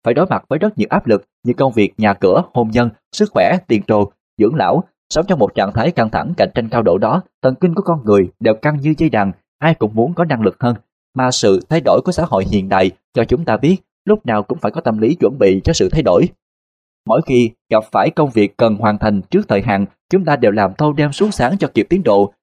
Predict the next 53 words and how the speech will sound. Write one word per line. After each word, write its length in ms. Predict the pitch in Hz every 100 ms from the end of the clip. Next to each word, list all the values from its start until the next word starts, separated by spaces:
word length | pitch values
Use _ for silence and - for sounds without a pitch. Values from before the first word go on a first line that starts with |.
| _
Còn 160 | 127 123
khi 140 | 190 123
gặp 120 | 104
phải 220 | - 92 156
những 140 | 110
việc 260 | 165 104 -
không 200 | 175 170
thể 200 | 101 -
không 240 | 170 156 127
trì 120 | 101
hoãn, 300 | 101 95 180 - _ 143
nếu 120 | 202
sự 240 | - 107
trì 160 | 107 107
hoãn 180 | 101 107
ấy 220 | 123 185
gây 100 | 123
ra 120 | 117
hậu 220 | 110 95
quả 140 | 104 135 -
nghiêm 140 | 175
trọng, 220 | 165 196 214 _ -
thì 100 | 143
tâm 160 | 180 156
lý 140 | 160
chúng 180 | 170 175
ta 200 | 123 117
nảy 140 | 92 -
sinh 200 | 123 110
cảm 180 | 95 -
giác 240 | 190 -
tội 160 | - -
lỗi 240 | - - -
dây 160 | 101 117
dứt. 220 | 196 - _ _ _ _
Mặt 140 | 113 107
khác, 240 | 160 196 _ _
con 160 | - 156
người 160 | 113 101
sống 160 | -
ở 80 | 165
xã 120 | 185
hội 200 | 180 98
hiện 180 | 98 98
đại 240 | 101 98 92 _ -
phải 100 | 123
đối 120 | 196
mặt 140 | 110 101 _
với 220 | 127 175 -
đủ 180 | - 95 151
mọi 140 | 92
cám 160 | - 175
dỗ. 240 | 127 87